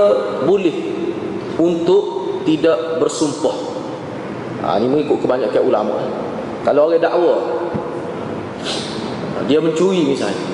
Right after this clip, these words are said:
dan kalau tu ada bukti, maka dia tak perlu bersumpah untuk menafikan. Dia naik mahkamah. Ha, dia naik mahkamah. Sebab al-bayyinah itu,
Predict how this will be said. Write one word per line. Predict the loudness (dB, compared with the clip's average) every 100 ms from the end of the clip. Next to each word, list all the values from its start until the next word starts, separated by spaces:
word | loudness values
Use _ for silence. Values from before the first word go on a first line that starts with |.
| -4 -6 -4 0
dan | 2
kalau | 4 2
tu | 2
ada | 2 4
bukti, | 2 -2 -4 -6 -6 -6 -8 -8 -10 -10 -8 -8 -8 -8 -8 -8 -8 -8 -4
maka | 0 2 4
dia | 4 4 2
tak | 0 2
perlu | 0 0
bersumpah | 0 0 2 0
untuk | 2 0 0
menafikan. | 0 -2 -2 -4 -4 0
Dia | 2
naik | 2 0
mahkamah. | 0 0 -2 -4 -6 -6 -8 -8 -6 -8 -8 -8 -10 -8 -6 -4
Ha, | -4 0
dia | 2
naik | 2
mahkamah. | 0 -2 -2 -4 -6 -6 -6 -6 -6
Sebab | -4 0 0 0 -4 -4 -4 -6 -4 -2
al-bayyinah | 0 0 2 2 0
itu, | 0 -2